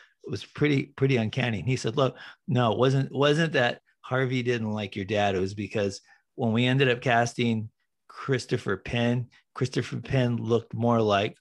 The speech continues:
Harvey Keitel, looked more like Lawrence Tierney's dad. And Harvey Keitel said, 'That's, those are the, that's a, that's a relationship that looks normal. But if you put Timothy Carey in there, it wouldn't look like they were son and, uh, father.'"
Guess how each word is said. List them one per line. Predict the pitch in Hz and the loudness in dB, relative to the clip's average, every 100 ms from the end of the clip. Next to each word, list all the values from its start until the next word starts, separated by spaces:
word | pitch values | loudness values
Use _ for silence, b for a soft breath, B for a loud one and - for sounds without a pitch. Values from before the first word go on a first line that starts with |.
| _ | _
Harvey | - - 107 101 101 | -10 -4 -4 -4 -8
Keitel, | - 104 - - - 110 | -6 -8 -8 -16 -8 -6
looked | 117 120 120 | -2 -2 0
more | 127 123 | 2 4
like | 117 104 | 4 0
Lawrence | 107 117 110 - | 0 0 0 -4
Tierney's | - 127 110 101 - | -8 -4 -2 -2 -4
dad. | 98 104 110 131 B B - | -4 -2 -2 -6 B B -8
And | 92 | -4
Harvey | 113 117 | -2 -2
Keitel | 110 104 101 107 95 | -2 -4 -2 -2 -2
said, | - 98 101 - - - | -2 -4 -4 -12 -18 -6
'That's, | 104 98 - - _ | -6 -6 -10 -16 _
those | 113 101 | -4 -2
are | 101 | -2
the, | 90 73 - - _ - | -4 -6 -14 -18 _ -6
that's | 107 - | -6 -2
a, | 101 90 - B B _ - | -4 -4 -8 B B _ -14
that's | 135 143 151 120 120 139 - - - | -12 -10 -6 -4 -2 -4 -8 -14 -8
a | 110 | -6
relationship | 107 107 104 120 110 101 | -4 -2 -2 -4 -6 -6
that | - - | -6 -6
looks | 95 - | -10 -8
normal. | 98 101 92 90 | -6 -4 -6 -8
But | 98 | -8
if | - 151 104 | -10 -10 -6
you | 117 117 | -4 -6
put | - 123 - | -6 -10 -8
Timothy | 117 104 104 | -8 -8 -10
Carey | - 107 104 | -6 -4 -4
in | 98 | -6
there, | 95 95 | -8 -8
it | - | -6
wouldn't | 104 95 | -6 -6
look | 95 - | -6 -6
like | 90 - | -8 -6
they | 90 | -6
were | 85 - B B B - | -8 -10 B B B -16
son | - - 101 95 95 - | -12 -6 -4 -4 -8 -8
and, | 90 87 82 | -10 -10 -10
uh, | 90 - | -8 -10
father.'" | - - 78 50 107 | -8 -6 -4 -6 -10